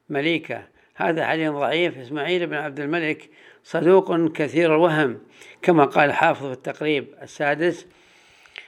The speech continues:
أول ما يرفع من هذه الأمة الحياء والأمانة، ضعيف. رواه الخرائطي في مكارم الأخلاق، والقضاعي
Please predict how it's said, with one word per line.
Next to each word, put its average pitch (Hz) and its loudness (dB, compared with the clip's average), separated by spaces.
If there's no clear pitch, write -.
أول 151 2
ما 147 0
يرفع 165 0
من 165 0
هذه 165 0
الأمة 175 -2
الحياء 165 -2
والأمانة، 170 -2
ضعيف. 165 -2
رواه 156 0
الخرائطي 165 -2
في 147 -4
مكارم 151 -4
الأخلاق، 170 -2
والقضاعي 170 0